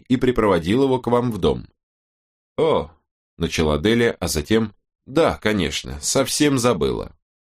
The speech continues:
«Забыли?» мягко переспросил Страйк.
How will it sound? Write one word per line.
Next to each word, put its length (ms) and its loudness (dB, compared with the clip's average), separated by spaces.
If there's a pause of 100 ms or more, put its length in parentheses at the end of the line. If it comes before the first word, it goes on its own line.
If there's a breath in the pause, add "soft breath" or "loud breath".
(320)
«Забыли?» 680 -2 (520)
мягко 320 -2
переспросил 640 0
Страйк. 480 -2